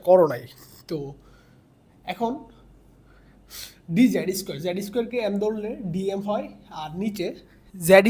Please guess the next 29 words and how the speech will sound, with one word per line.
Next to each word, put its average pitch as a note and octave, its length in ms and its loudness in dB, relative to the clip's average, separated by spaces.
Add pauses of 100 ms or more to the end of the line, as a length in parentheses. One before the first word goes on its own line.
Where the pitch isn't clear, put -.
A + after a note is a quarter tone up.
স্কোয়ারকে C4 520 2
তুমি B3+ 140 2 (120)
এম D3+ 60 -6 (100)
ধরছো, - 300 -16 (640)
তাহলে F#3+ 240 8
Z - 20 6 (120)
to F#3+ 100 -6
the A3 80 -2
power G#3+ 160 -2
four G3+ 200 -2
কি A3 100 -4
হবে? F#3 200 0
এম F3+ 60 -4 (120)
স্কোয়ার, F#3+ 240 -4 (520)
এম E3+ 60 -8 (140)
স্কোয়ার A#3+ 240 -4 (760)
প্লাস F3+ 220 -2 (180)
ওয়ান। D3 200 -4 (800)
এটা G#3 180 -4
কোন C4 100 4 (100)
ফর্মুলা F3 380 2
দেখো F3 220 -2
তো? A#3+ 60 2 (1080)
Integration A3 460 0 (120)
of C#3+ 100 -2 (760)
one G3+ 200 0
by G3+ 140 8 (380)
one G#3+ 180 8
plus G#3 180 8